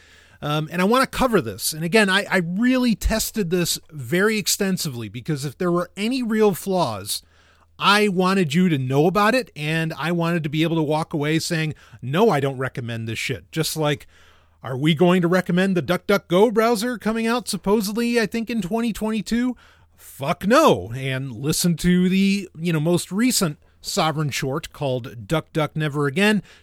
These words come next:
to understand why. So what is this Chrome O S Flex, and why am I wasting my time talking, or why, <laughs> why am I bothering,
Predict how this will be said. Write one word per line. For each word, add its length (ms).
to 220
understand 800
why. 580
So 200
what 240
is 200
this 180
Chrome 320
O 120
S 140
Flex, 560
and 220
why 220
am 160
I 80
wasting 480
my 140
time 340
talking, 280
or 120
why, 340
<laughs> 260
why 300
am 180
I 100
bothering, 520